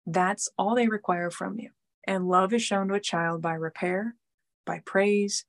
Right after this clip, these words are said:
and just by your presence. Even if all you do is sit down and literally eat the one bag of French fries that you could afford, and tomorrow you're not sure about the rent,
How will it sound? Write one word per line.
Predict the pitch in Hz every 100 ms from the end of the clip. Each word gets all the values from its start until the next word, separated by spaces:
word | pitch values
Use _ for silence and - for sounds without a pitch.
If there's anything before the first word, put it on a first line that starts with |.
| _ _ _
and | 196 180
just | 175
by | -
your | 185 180
presence. | 185 - 226 - - - _ _ _ _ _
Even | 202 233
if | 254 226
all | 190
you | 202 240
do | 214 202
is | 185
sit | - 208
down | - 185 180 180 - - _
and | - 190 185 185 175 170
literally | - 185 208 233 214
eat | 202 185 214
the | 170
one | 170 180
bag | 185 196
of | 202
French | 196 185 180
fries | 180 175 165
that | -
you | 185
could | 220
afford, | 233 - 185 180
and | 185
tomorrow | 160 165 170 196
you're | 196
not | 190 202
sure | 233
about | 214 226 -
the |
rent, | 233 - - -